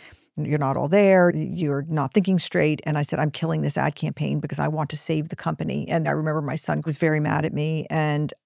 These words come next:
um, I was also planning my husband's funeral. So I did save the company. We had to cut it in half in size, but we kept it going. And I went to the woods with my ki-, all my kids. I have four children and their spouses. We all went to the woods together. We had a home there.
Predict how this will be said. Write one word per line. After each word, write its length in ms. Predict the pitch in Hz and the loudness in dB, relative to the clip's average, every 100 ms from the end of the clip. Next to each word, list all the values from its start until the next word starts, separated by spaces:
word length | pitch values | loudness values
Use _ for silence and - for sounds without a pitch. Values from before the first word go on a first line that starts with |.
| - | -2
um, 300 | 160 147 143 | 2 2 2
I 80 | 151 | 0
was 100 | 147 | 0
also 240 | 143 156 | 0 -2
planning 300 | - 127 127 | -2 -4 -2
my 80 | 135 | -2
husband's 300 | 147 - 143 | -4 -6 -8
funeral. 320 | - - - | -8 -10 -8
So 320 | - 202 180 - - - - | 0 4 4 2 -12 -20 -2
I 120 | - 160 | 4 6
did 200 | 175 175 | 6 2
save 280 | 170 156 | 2 0
the 80 | - | -4
company. 520 | - 160 156 165 180 180 _ _ _ _ _ _ _ _ | -4 -4 -2 0 0 -2 _ _ _ _ _ _ _ _
We 180 | 190 185 | 0 2
had 160 | 170 151 | 2 0
to 60 | |
cut 200 | - 170 | 2 2
it 100 | 160 | 4
in 100 | 156 | 2
half 260 | 151 156 156 | 0 2 0
in 80 | 147 | -2
size, 400 | - 196 170 170 | 4 6 8 6
but 140 | - | 2
we 80 | 165 | -4
kept 240 | - 170 160 | 0 -2 0
it 80 | |
going. 460 | - 160 160 165 165 - - - - | 0 2 2 0 -2 -8 -20 -14 -2
And 160 | 165 | 4
I 80 | 175 | 4
went 160 | 170 170 | 4 2
to 60 | |
the 60 | 175 | 2
woods 320 | 165 165 - | 4 4 4
with 140 | 170 | -2
my 120 | 175 165 | 0 -2
ki-, 160 | - | 2
all 140 | 175 175 | 4 4
my 120 | 180 | 2
kids. 420 | - 170 160 - | 2 0 0 -2
I 60 | 151 | -4
have 100 | 147 | 0
four 160 | 165 | -2
children 380 | 165 165 160 165 | 0 -4 -2 -2
and 100 | 156 | 0
their 100 | 160 | -2
spouses. 420 | - 180 160 156 | 0 0 0 -2
We 80 | 165 | 2
all 140 | 160 | 2
went 160 | 160 165 | 2 -2
to 60 | 180 | 0
the 60 | |
woods 220 | 196 196 - | 2 2 2
together. 420 | 180 165 160 160 | 2 4 6 4
We 120 | 160 | 0
had 100 | 165 | -4
a 60 | 156 | 0
home 200 | 170 165 | 2 2
there. 260 | 165 160 | 2 0